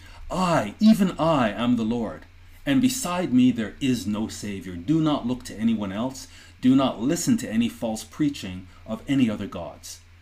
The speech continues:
The only God is the Holy One of Israel. I have declared and have saved."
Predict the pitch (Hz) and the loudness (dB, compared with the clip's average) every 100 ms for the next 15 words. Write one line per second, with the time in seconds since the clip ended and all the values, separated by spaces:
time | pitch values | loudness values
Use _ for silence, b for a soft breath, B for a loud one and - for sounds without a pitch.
0 | - - 104 - 170 170 131 110 101 95 | -20 -12 -10 -4 0 2 2 0 -6 -6
1 | 85 90 123 110 98 82 82 82 95 90 | -12 -12 -8 -6 -8 -10 -12 -14 -14 -12
2 | 87 82 73 B B B - 120 127 151 | -12 -12 -14 B B B 0 2 4 2
3 | 127 - - 220 147 - - - - - | 2 -4 0 0 0 -4 -20 -20 -20 -20
4 | - - - - - 131 123 - 101 - | -20 -20 -20 -20 -4 0 2 0 -6 -8
5 | 92 82 87 - | -14 -14 -18 -20